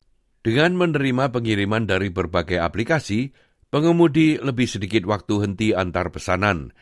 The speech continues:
sehingga mereka dapat memperoleh penghasilan lebih banyak. Pengemudi yang tidak mau disebutkan namanya telah menyelesaikan lebih dari tujuh ribu pengiriman untuk Uber Eats.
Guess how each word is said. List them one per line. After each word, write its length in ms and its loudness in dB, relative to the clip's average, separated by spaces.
sehingga 480 0
mereka 320 -2
dapat 320 -2
memperoleh 560 2
penghasilan 560 -2
lebih 320 -4
banyak. 320 2
Pengemudi 560 2
yang 160 0
tidak 240 2
mau 160 2
disebutkan 560 -4
namanya 560 -2
telah 240 0
menyelesaikan 720 0
lebih 240 0
dari 240 0
tujuh 400 0
ribu 240 0
pengiriman 560 -2
untuk 240 -2
Uber 400 -6
Eats. 400 -4